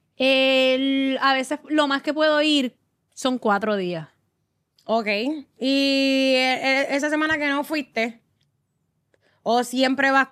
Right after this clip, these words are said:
Speaker 2: cuatro días?
Speaker 1: No, no, no, no, no. Hay, hay semanas que a veces no puedo ir, que se me
Speaker 2: Ok.
Speaker 1: complica la cosa y, pues, no, hay sema-,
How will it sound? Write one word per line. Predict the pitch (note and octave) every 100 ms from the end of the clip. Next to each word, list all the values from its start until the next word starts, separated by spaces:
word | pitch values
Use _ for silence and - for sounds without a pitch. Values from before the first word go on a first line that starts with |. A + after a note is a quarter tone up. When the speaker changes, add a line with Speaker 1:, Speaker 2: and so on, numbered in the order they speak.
| -
Speaker 2:
cuatro | A#3+ B3 A3 G#3+
días? | F#3+ A#3+
Speaker 1:
No, | C4
no, | C4
no, | B3 A3+
no, | A3
no. | G#3
Hay, | A3 A3 -
hay | B3 B3
semanas | A3+ C#4+ A#3+ B3+
que | -
a |
veces | B3+ G#3+ A#3
no | B3
puedo | A3+ A3 F3+
ir, | A3+ G#3 _ _ _ _
que | A3+
se | B3
me | A3+
Speaker 2:
Ok. | G#3+
Speaker 1:
complica | F#3 F#3+ F#3+
la | A3
cosa | A3+ B3+ F4
y, | F4
pues, | B3 D4+
no, | E4+ -
hay | C#4
sema-, | - A#4